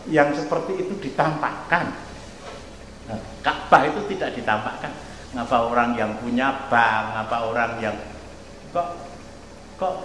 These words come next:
cetho banget, cetho banget, Ka'bahnya kok cetho banget, nah. Wallahu a'lam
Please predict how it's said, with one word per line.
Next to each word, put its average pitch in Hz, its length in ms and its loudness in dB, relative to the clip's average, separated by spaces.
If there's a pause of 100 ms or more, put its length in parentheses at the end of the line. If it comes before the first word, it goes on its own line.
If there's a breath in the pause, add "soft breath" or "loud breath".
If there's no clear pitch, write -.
(140)
cetho 202 320 8
banget, 320 480 4 (1400)
cetho 175 240 -2
banget, 262 360 0 (440)
Ka'bahnya 254 480 4
kok 196 160 -4
cetho 190 320 2
banget, 240 400 2
nah. 107 140 -10 (2500)
Wallahu 92 320 -4
a'lam 92 160 -4